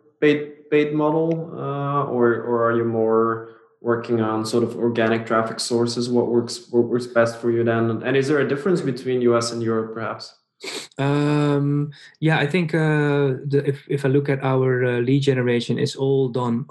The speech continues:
Speaker 2: uh, most of it is done organically. We really have a <clears throat> minim-, minimum, uh, marketing, uh, budgets that we spent on paid ads. So we were fortunate enough to, uh,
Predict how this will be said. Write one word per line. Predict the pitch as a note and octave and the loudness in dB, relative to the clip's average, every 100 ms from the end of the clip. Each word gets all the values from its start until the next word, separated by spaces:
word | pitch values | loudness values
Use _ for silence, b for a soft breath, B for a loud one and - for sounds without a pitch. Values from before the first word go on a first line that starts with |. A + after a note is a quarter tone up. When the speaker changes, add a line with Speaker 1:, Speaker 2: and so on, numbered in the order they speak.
| - | -10
Speaker 2:
uh, | C#3 C3+ C#3 C#3 | -6 -6 -6 -8
most | C3 C3 D#3+ D3+ | -4 0 0 0
of | C#3+ | -2
it | B2+ - | -2 -4
is | C3 | -2
done | C3+ B2+ | 2 2
organically. | C3 A#2 B2 C#3 C#3 E3 C#3 | 0 -2 2 0 0 -2 -2
We | |
really | B2+ C#3+ D3 | -2 2 2
have | B2+ B2+ A#2+ | 0 -4 -4
a | C3 - _ _ _ _ - | -4 -4 _ _ _ _ -4
<clears throat> | C#3+ C#3 | 0 0
minim-, | C3+ C#3 D3 C#3+ C#3+ _ | 0 0 2 0 -4 _
minimum, | C3 C#3 D3+ C#3 B2+ B2 - B B B - | -2 0 2 2 0 -4 -12 B B B -6
uh, | B2 A#2 A#2 A#2 | -2 0 2 2
marketing, | A#2 B2+ C3+ C#3 B2 A#2 | 2 2 0 0 -2 0
uh, | A#2 A2+ A2+ - A2+ | 2 2 2 -2 0
budgets | B2 A#2 A2+ | 0 2 0
that | A2+ | 0
we | A2+ | -2
spent | - A#2+ A2+ | -2 0 0
on | A2 A2+ A2+ | -2 -8 0
paid | B2+ A2+ A2 | 2 4 2
ads. | A#2 - | -2 0
So | B2 | 0
we | B2 | 2
were | B2 A#2 | 2 0
fortunate | - D3 D3 C#3+ A#2+ | 0 2 2 2 0
enough | A#2+ A#2+ A#2 - B B B B B _ C#3 - | 2 2 0 -4 B B B B B _ -20 -10
to, | C3 B2 A#2+ A#2 A#2 A#2+ A#2 A#2 A#2+ | -4 0 2 2 2 2 2 0 0
uh, | A#2 A2+ A2+ A2+ A2+ A2+ A2+ | 0 2 2 2 2 2 2